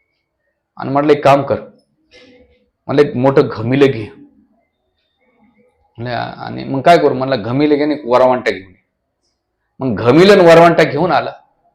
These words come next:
म्हटलं, "एक काम कर, एक काळी मांजर उचल, पूजेच्या पहिले तू उठ, काळी मांजर उचल, घराच्या कोपऱ्यामध्ये ती काळी मांजर ठेव, त्याच्यावर मोठं घमिलं ठेव, टोपलं ठेव आणि त्याच्यावर वरवांटा ठेव."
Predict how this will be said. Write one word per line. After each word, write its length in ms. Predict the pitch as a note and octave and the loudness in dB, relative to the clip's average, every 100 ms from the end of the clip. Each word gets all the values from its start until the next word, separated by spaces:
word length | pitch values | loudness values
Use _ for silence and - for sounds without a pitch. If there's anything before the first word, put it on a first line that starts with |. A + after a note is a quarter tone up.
| _ _ - | _ _ -8
म्हटलं, 240 | A#2+ D3 E3 | -4 2 2
"एक 120 | D3+ | 4
काम 180 | D#3 D#3+ | 2 2
कर, 100 | D3+ | 2
एक 160 | C#3 | 2
काळी 180 | C#3 C3+ | 4 6
मांजर 360 | D#3 C#3 C3 B2+ | 4 2 2 0
उचल, 340 | B2 B2 A2+ - - _ _ _ _ _ _ - | -2 -4 -8 -8 -18 _ _ _ _ _ _ -4
पूजेच्या 360 | C3 C3+ C#3+ | 0 2 2
पहिले 220 | - C3 | 0 0
तू 200 | B2+ B2 | 0 0
उठ, 100 | D3 - - _ _ _ _ _ _ _ | -2 -4 -18 _ _ _ _ _ _ _
काळी 220 | B2 A#2+ C3+ | 2 4 4
मांजर 320 | C3 B2+ C3+ | 2 0 0
उचल, 320 | B2 - C#3+ A#2+ - _ | -2 -4 -6 -6 -16 _
घराच्या 440 | A2+ B2 C#3 C#3+ | -4 -2 0 -2
कोपऱ्यामध्ये 840 | A#2+ - B2+ C3 C#3 C#3 C3 A#2+ A#2+ - _ _ _ _ _ - | -4 -4 -2 2 4 4 0 -4 -8 -16 _ _ _ _ _ -14
ती 60 | |
काळी 300 | A#2 A#2+ A#2 | -2 2 2
मांजर 320 | B2 B2 B2 B2 | 2 0 0 0
ठेव, 240 | - A2+ | -2 -6
त्याच्यावर 380 | A#2+ A#2 A#2+ A#2+ | -2 -2 -2 -4
मोठं 420 | A#2+ A#2+ B2+ B2+ - _ _ - | -4 -4 -2 -2 -4 _ _ -20
घमिलं 400 | G2+ A2+ D#3 C#3+ | -8 -2 2 2
ठेव, 200 | A2 A2+ | 0 -6
टोपलं 540 | - _ B2 B2 C#3+ | -8 _ -4 -2 -2
ठेव 240 | C3+ - - - _ _ | -2 -6 -18 -20 _ _
आणि 140 | B2 B2 | -6 -2
त्याच्यावर 320 | C3 B2+ C#3 | -2 2 2
वरवांटा 480 | C3 B2 A#2 A2 G#2 | 2 2 2 -2 -4
ठेव." 180 | - | -8